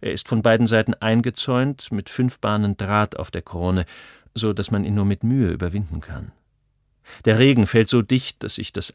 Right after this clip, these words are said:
andere Ende der Brücke kaum ausmachen kann. „Wie lange ist sie schon da draußen?“ „Etwa eine Stunde.“ „Haben Sie ein Fahrzeug gefunden?“ „Wir suchen noch.“ Wahrscheinlich ist sie von der dicht bewaldeten Ostseite ausgekommen.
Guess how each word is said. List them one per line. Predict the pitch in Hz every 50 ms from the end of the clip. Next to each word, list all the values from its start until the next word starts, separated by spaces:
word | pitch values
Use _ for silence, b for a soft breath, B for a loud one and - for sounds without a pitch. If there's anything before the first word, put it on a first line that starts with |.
| _ -
andere | 110 117 113 107 101 95 -
Ende | - 110 127 120 101
der | 87 87 80
Brücke | - 92 92 85 - - -
kaum | - 92 90 87
ausmachen | 65 110 127 - 85 76 - 69 71
kann. | - - - 78 _ _ _ _ _ _ _ _ _ _ _ _ _ _ _ _ _ _ _ _ _ _ B B B B -
„Wie | 120 107 101 95
lange | 98 107 120 127 113 110
ist | 82 135 - -
sie | - 147
schon | - - 104 92
da | 87 82
draußen?“ | - 87 87 87 87 - - - _ _ _ _ _ _ _ _ _ _ _ _ _ _ _ _ _ -
„Etwa | - 101 87 101 95 90
eine | 82 85 87 85
Stunde.“ | - - - 98 90 85 80 - _ _ _ _ _ _ _ _ _ _ _ _ _ _ _ _ _ _ B B B B
„Haben | - 107 120 113
Sie | 110 95
ein | 90 98
Fahrzeug | - 135 147 165 - - 165 147
gefunden?“ | - 107 - - 80 73 64 76 73 - _ _ _ _ _ _ _ _ _ _ _ _ _ _ _ -
„Wir | 95 92 92
suchen | 92 110 117 98 92 85 80
noch.“ | 78 76 - - _ _ _ _ _ _ _ _ _ _ _ _ _ _ _ _ _ _ _ _ _ _ _ _ _ _ _ _ _ B B B B B
Wahrscheinlich | - 104 - 120 113 113 104 101 - -
ist | 104 - -
sie | - 110 98
von | - 117 101 98
der | 101 95
dicht | 110 98 - -
bewaldeten | 113 95 104 101 101 101 - - 104 -
Ostseite | - 131 135 - - - - 85 82 78 - - -
ausgekommen. | - 73 78 - - 80 - - 85 78 78 80 80